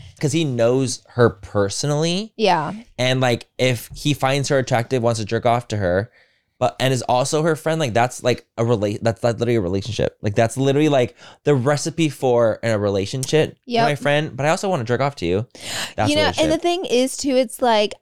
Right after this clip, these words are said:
Speaker 2: I definitely have found my situations where I'm like, "I don't know what to do." No, I always know what to do. It's the harder thing to do, and I don't wanna do it, so that I don't know what to do 'cause I don't wanna do the thing I know I need to do.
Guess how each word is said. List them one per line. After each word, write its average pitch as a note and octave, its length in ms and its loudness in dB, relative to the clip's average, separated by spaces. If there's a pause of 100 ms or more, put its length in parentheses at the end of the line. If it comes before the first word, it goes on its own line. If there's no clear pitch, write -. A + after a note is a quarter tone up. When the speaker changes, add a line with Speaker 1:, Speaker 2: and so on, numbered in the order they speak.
Speaker 2:
I G3+ 320 2
definitely A#3+ 360 0
have A#3 140 0
found G3+ 180 0
my G#3 100 2
situations A#3 580 -2
where B3 80 -2
I'm A#3 80 -2
like, A3 160 -2
"I G#3 60 2
don't G3 160 0
know G3 100 0
what D#3+ 120 0
to A3 80 -2 (260)
do." - 40 -6
No, B3 240 2
I B3 140 2
always A#3 460 2
know F3+ 180 -2
what C#3 160 -2
to - 80 -8
do. G3 100 0
It's F#3+ 440 0
the G3+ 100 0
harder G3+ 380 0
thing G#3+ 220 -4
to A3+ 180 -4
do, A#3+ 160 2
and A#3+ 100 -2
I G#3 60 0
don't G3 240 0
wanna G3 240 0
do F3 260 0
it, - 140 0
so G3+ 140 -4
that F3 140 0
I G3 60 2
don't F#3+ 160 -2
know G3 140 -2
what - 140 -2
to G3 100 -4
do F3+ 200 0
'cause - 140 -8
I F#3+ 80 0
don't F#3+ 280 2
wanna F#3 200 -2
do E3+ 160 0
the F#3 100 2
thing F#3 200 -2
I E3 100 0
know F3+ 220 0
I C#3 100 -2
need D#3 220 -6
to - 100 -2
do. - 380 0